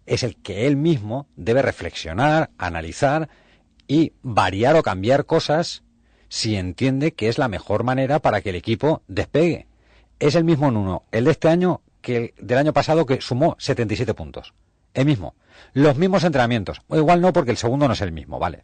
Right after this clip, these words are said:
Me vale como excusa que el segundo no es el mismo. Que Ian Carroll se fue y que el bueno era Ian Carroll, porque eso lo hemos oído todos. Que el problema ahora es que Ian Carroll era un fenómeno.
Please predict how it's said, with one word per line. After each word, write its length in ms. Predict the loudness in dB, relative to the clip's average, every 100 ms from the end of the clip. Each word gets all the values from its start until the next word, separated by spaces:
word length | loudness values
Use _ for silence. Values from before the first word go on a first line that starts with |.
| _
Me 100 | -4
vale 180 | 0 2
como 140 | 0 -2
excusa 400 | -4 0 0 -2 -10 -20 _
que 100 | -6
el 40 | -4
segundo 300 | -4 -2 -2
no 80 |
es 40 | -2
el 100 | 0
mismo. 280 | 0 -2 -12 _ _ _
Que 180 | -10 -6
Ian 160 | -4 -2
Carroll 320 | -4 -2 -2
se 140 | -2
fue 320 | 2 4 4 -2 -12 -16
y 120 | -8 -2
que 80 |
el 80 | 0
bueno 180 | 2 0
era 140 | 0
Ian 300 | -2 -2 -2
Carroll, 460 | 0 0 4 2 2
porque 200 | -2 -4
eso 100 | -2
lo 60 | -2
hemos 160 | -4
oído 180 | -6 0
todos. 380 | 2 2 -2 -20 _ _ _ _
Que 80 | -10
el 40 |
problema 280 | -6 -4 0
ahora 300 | 2 4 4
es 200 | 2 0
que 140 | -6
Ian 200 | -4 -2
Carroll 280 | -2 2 2
era 240 | 4 2 -2
un 100 | -8
fenómeno. 500 | -6 -6 -8 -10 -10